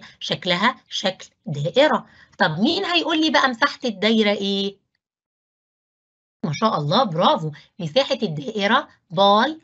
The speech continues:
نق تربيع. مساحة الدايرة باي نق تربيع. هنضربها في الارتفاع عشان نجيب الحجم بتاع الأسطوانة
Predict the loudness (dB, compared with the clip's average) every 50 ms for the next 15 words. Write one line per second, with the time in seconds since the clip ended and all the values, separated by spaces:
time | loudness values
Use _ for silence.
0 | _ _ -2 -2 -2 -2 -4 _ _ -20 _ _ _ _ -6 -6 -6 -4 -2 0
1 | 2 4 6 4 4 2 -2 -10 _ _ _ _ _ _ _ _ -10 -6 -4 -6
2 | -6 -4 -6 -6 -4 -2 0 0 2 4 4 4 4 2 _ _ _ _ -4 -2
3 | -2 0 0 0 -2 -2 -2 -4 -10 _ _ _ -6 -6 -6 -6 -8 _ -20 _
4 | _ _ _ _ -2 -2 -2 0 0 0 0 -2 -4 -10 _ _ _ _ _ -2
5 | 0 0 2 4 4 4 4 4 2 2 0 2 2 2 2 0 -4 -10 -4 2
6 | 2 4 4 4 0 -2 -2 -8 -8 -6 -6 -8 -8 -8 -10 -6 -6 -6 -6 -6
7 | -10 -10 _ 0 0 0 0 -2 -8 -10 -8 -6 -4 -4 -4 -4 -4 -6 -6